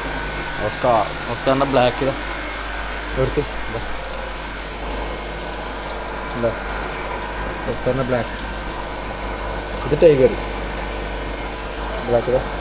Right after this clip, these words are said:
കണ്ടാ? കാണുന്നുണ്ടെങ്കോ? ഓസ്കാർ ബ്ലാക്ക്. ഇതാ. ഇത് വലിയൊരു ഓസ്കാർ. ആ,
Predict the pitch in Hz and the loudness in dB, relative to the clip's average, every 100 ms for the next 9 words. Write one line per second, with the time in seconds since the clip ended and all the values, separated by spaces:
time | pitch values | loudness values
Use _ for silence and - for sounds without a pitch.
0 | 120 120 110 - - - - - - - | 0 4 4 2 -4 -4 -4 -4 -4 -4
1 | - - 139 165 170 156 175 - - - | -4 4 6 8 8 8 4 0 -4 -4
2 | - - - - - - 127 - 147 151 | -4 -4 -4 -4 0 6 6 10 10 10
3 | 151 151 - - - - - - - - | 8 6 -2 -2 -4 -4 -4 -4 -4 -4
4 | - - - - - - - - - 127 | -4 -4 -4 -4 -4 -4 -4 -4 -4 -2
5 | 120 107 - - - - - - - - | -2 -2 -2 -4 -4 -4 -4 -4 -4 -4
6 | - - - - - - - - - 151 | -4 -4 -4 -4 -4 -4 -2 -2 -2 -4
7 | - - - - - - 120 117 117 120 | -4 -4 -4 -4 -4 -2 0 2 4 6
8 | 127 131 - 120 98 98 98 107 | 8 6 4 2 2 0 -2 0